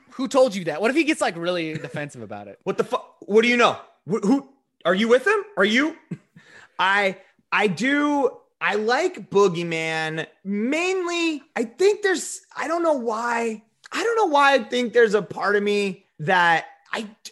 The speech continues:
Speaker 2: was the boogeyman created to just make your kids stay in bed so they quit coming to you, to your door at night?
Speaker 1: A hundred percent.
Speaker 2: Is that what it was? Is that how we got the, your kid's just been coming to your, just been coming, coming home,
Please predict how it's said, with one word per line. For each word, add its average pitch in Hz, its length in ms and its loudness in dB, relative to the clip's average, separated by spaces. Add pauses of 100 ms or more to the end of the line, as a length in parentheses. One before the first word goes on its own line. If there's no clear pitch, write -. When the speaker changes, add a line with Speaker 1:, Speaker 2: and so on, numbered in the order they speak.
(200)
Speaker 2:
was 427 300 2
the 415 160 2
boogeyman 285 520 -2
created 226 420 0
to 202 80 -8
just 180 200 -4
make 180 220 -6
your 170 100 -2
kids 151 240 -4
stay 135 260 -6
in 131 120 -8
bed 120 280 -4
so 143 100 -8
they 127 100 -4
quit 135 220 -6
coming 127 320 -10
to 127 100 -14
you, 117 260 -8 (120)
to 135 160 -6
your 113 160 -8
door 101 260 -8
at 107 100 -8
night? 117 300 -8
Speaker 1:
A 190 80 -8
hundred 208 400 -6
percent. 165 560 -10
Speaker 2:
Is 180 140 -2
that 320 200 4
what 339 140 4
it 330 80 0
was? 302 460 2
Is 254 120 -4
that 392 200 0
how 349 180 0
we 320 120 0
got 294 260 0
the, 262 120 0 (180)
your 285 140 2
kid's 330 300 2
just 285 140 -6
been 269 120 -2
coming 240 360 0
to 254 40 2
your, 247 300 0
just 175 340 -6
been 196 280 0 (240)
coming, 214 420 2 (240)
coming 202 320 2
home, 202 360 4